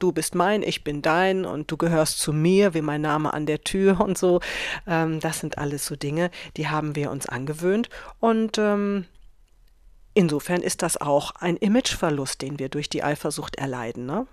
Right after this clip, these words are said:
Es wird uns etwas weggenommen oder es droht jemand, uns was wegzunehmen, was wir als Eigenbesitz deklariert haben. Tja, und so entsteht eins der hässlichsten Gefühle, die wir haben.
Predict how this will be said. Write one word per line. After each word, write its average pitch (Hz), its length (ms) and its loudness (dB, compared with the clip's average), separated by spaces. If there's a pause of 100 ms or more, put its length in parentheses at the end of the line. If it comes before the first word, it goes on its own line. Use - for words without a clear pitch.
Es - 200 -6
wird 220 140 4
uns 202 140 -2
etwas - 340 -6
weggenommen 151 640 0 (460)
oder 151 180 -6
es - 140 -6
droht 170 380 0
jemand, 151 400 -4
uns 156 240 -2
was - 200 -4
wegzunehmen, 147 840 -4
was 139 240 -4
wir 135 180 -6
als - 140 -6
Eigenbesitz 160 640 2
deklariert 123 580 -10
haben. 117 200 -10 (2750)
Tja, 160 260 0 (960)
und 147 160 -4
so 196 460 0
entsteht 175 500 -2
eins 156 220 -2
der 151 120 -2
hässlichsten 160 600 -4
Gefühle, 147 540 -4 (340)
die 139 120 -4
wir 160 220 0
haben. 131 320 -8